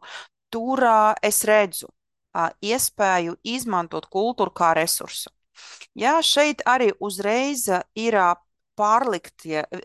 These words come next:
rīcības virzieni un arī, ā, tātad katram uzdevuma numurs un prioritātes numurs, ja? Un tad, tad, ja jums, ā,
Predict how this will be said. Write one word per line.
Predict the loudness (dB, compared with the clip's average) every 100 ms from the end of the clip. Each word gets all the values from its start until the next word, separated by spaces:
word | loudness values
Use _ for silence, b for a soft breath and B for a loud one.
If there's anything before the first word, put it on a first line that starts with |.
| 0
rīcības | 0 -2 -6 -8
virzieni | -6 -8 -4 -2 -2 -2 -8 _ B B B -8
un | -4 0 0
arī, | 2 2 4 2 0 -4 -10
ā, | -4 0 0 -2 -4 -6
tātad | -4 -6
katram | 2 2 2 0 -2 -4 -12 _ _ _ _ _ _ _ -10
uzdevuma | -8 -8 -6 -6 -4 -4
numurs | -4 -6 -4 -4 -4 -6 -6 B B -2
un | -2 2
prioritātes | 4 4 4 0 -2 -2 -4 -8
numurs, | -10 -12 -14 -14 -6
ja? | -2 0
Un | -2
tad, | -8
tad, | -14 -6
ja | -2 -2
jums, | -2 -4 -2 0
ā, | 0